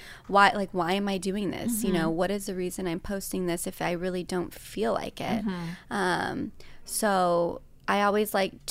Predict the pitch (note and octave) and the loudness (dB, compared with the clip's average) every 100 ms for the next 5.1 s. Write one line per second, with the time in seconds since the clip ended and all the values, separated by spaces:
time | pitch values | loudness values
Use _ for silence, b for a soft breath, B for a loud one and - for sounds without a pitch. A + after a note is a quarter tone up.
0 | - F#3+ F3+ F#3 F#3 F3+ F#3+ F#3+ F#3+ F3+ | -2 0 0 0 -2 0 -2 0 -2 -2
1 | G3+ F3+ F3 F3 E3+ E3+ E3+ F#3 F#3 F3 | -2 -2 0 2 2 2 0 -2 -2 -4
2 | - E3+ E3 - - b b - F#3+ F3+ | -4 -2 -2 -4 -8 b b -2 -2 -2
3 | G3+ F#3 F3 E3+ - - E3+ G3+ - G#3 | 0 0 2 0 -2 -2 -2 -2 -6 -2
4 | F#3 F#3+ - F#3+ - F#3+ F3+ F3 E3+ E3+ | -2 -2 -2 -4 -4 0 2 2 0 -2
5 | - | -8